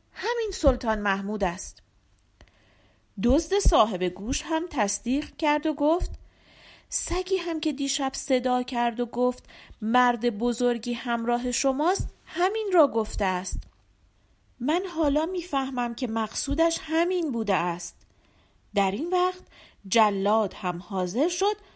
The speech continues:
و قاضی از دزدها پرسید: «آیا به گناه خود اعتراف می‌کنید؟»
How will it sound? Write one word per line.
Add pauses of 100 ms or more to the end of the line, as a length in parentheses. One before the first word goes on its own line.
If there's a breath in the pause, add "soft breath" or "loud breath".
(200 soft breath)
و
قاضی
از
دزدها
پرسید: (680 soft breath)
«آیا
به
گناه
خود
اعتراف
می‌کنید؟»